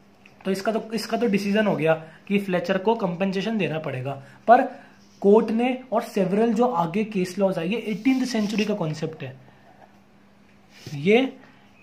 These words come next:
eighteenth century का concept है। तो आगे several case laws हो रहे आए, उन्होंने इस कॉन्सेप्ट को evolve करा, पर फिर भी क्राइटेरिया, criteria तो यही है। तो इसके अंदर differences दिए गए,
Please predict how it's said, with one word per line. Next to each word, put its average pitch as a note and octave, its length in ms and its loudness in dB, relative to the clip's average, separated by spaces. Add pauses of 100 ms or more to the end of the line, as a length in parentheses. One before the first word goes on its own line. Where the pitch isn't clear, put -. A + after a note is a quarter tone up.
(220)
eighteenth A3+ 440 0
century G3 460 0
का G3+ 100 0
concept D#3 520 -4
है। B2+ 100 -12 (3000)
तो G#3 60 0
आगे F3 360 0
several G3+ 400 2
case G3 320 2
laws G3+ 220 4
हो G3+ 80 2
रहे G#3 120 6
आए, F#3+ 220 4 (260)
उन्होंने G3+ 220 2
इस G#3 80 0
कॉन्सेप्ट G3 420 -4
को A3 100 -2
evolve F#3 320 2
करा, G3 180 6
पर G3+ 140 0
फिर G#3 180 -2
भी A3 100 -2
क्राइटेरिया, G3 560 -2
criteria G3 480 0
तो G#3 100 -4
यही F3 300 -4
है। - 360 -14 (140)
तो G#3+ 60 2
इसके A3+ 220 0
अंदर C4 140 2
differences G3 580 -2
दिए E3 220 -2
गए, C3 220 -6